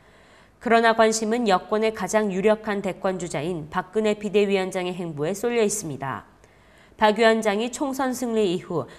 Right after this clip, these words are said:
대세론이 재점화될 정도로 여권을 장악한 상황이기 때문입니다. 하지만 박 위원장은 가족 행복 오 대 약속 등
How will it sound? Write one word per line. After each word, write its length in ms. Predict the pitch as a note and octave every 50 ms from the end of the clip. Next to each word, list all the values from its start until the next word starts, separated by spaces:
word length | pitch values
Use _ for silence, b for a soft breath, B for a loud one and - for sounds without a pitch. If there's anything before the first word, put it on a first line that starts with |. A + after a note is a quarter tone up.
| B B
대세론이 520 | - G#3 G#3 G#3 A#3+ G#3 G3 G3 G#3+ A3+
재점화될 800 | G#3+ - G#3 F3+ - G#3+ G#3+ G#3+ G#3+ G3+ G#3 F#3+ F3+ F#3+ F3+ E3+
정도로 560 | D3 G3 F3+ E3+ D#3 D3+ C#3 D#3 E3+ D3+ B B B B B -
여권을 440 | F#3+ F3+ F#3 - E3+ E3+ G3 G#3+
장악한 480 | G#3 G#3+ G3 G3 G#3 G#3 G#3 A#3 G#3+ G#3
상황이기 500 | G3+ G#3 F#3+ F#3 F#3 F3 E3 D3+ E3+ E3
때문입니다. 720 | - D#3+ D#3+ D#3+ D3+ C#3 C3 B2 B2 C#3+ C3+ C3 A#2+ - - - _ _ b b b b b b b b b -
하지만 380 | C#4 C4 C4 C4+ B3+ B3+ B3
박 220 | A3 A#3 A3 G#3+ G#3
위원장은 560 | A#3 A3+ A3+ A3+ G#3 G#3+ G3 G#3 A3+ A#3+ A#3
가족 440 | - F#3 F3+ F3 A#3 A#3 A3+ A3+ A#3+
행복 320 | A3 G#3+ G#3 G#3+ G#3 -
오 120 | C#3+ E3
대 160 | E3+ G3 F#3+ F3+
약속 420 | E3+ E3+ - - E3 D#3 - -
등 220 | - F#3 F3 C#3